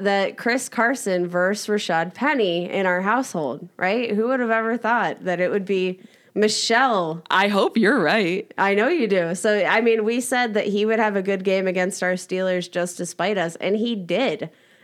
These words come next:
Speaker 1: Um, he actually saw a pretty similar workload to, uh, Chris Carson. He saw ten carries to Carson's fifteen, and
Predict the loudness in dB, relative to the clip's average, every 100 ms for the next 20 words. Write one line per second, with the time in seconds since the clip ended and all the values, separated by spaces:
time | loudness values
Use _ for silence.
0 | -4 -2 -2 -4 -6 -4 -2 0 -2 -4
1 | _ _ -2 0 0 -2 0 0 0 0
2 | 0 -2 -4 -2 -4 -4 -2 0 -2 -2
3 | -2 -2 -4 -6 -4 -2 -4 -8 _ _
4 | _ _ -4 -2 -2 -4 -2 -2 -2 0
5 | 0 -2 -4 -2 -2 0 -2 -2 -2 0
6 | 0 -2 -2 -4 -6 -4 -2 -2 -4 -6
7 | -4 -6 -6 -6 -2 -2 -2 -8 _ _
8 | _ _ -2 0 0 -2